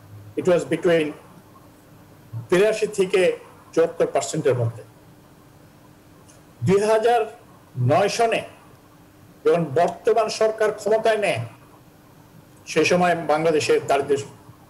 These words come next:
সংখ্যা ছিল জনসংখ্যার চল্লিশ পার্সেন্ট। এই দুই হাজার উনিশ সন কোভিডের আগে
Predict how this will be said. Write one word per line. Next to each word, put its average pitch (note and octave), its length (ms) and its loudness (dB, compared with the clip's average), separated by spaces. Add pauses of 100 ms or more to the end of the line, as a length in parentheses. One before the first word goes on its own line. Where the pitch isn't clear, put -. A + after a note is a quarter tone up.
সংখ্যা D3+ 280 -2
ছিল C#3 320 2 (920)
জনসংখ্যার D3 560 0
চল্লিশ E3 360 0
পার্সেন্ট। A#2 340 -6 (1900)
এই E3 240 0 (260)
দুই D3+ 120 2
হাজার E3 240 2
উনিশ D#3+ 240 -2
সন B2+ 220 -2 (420)
কোভিডের D#3 360 2
আগে C#3 280 0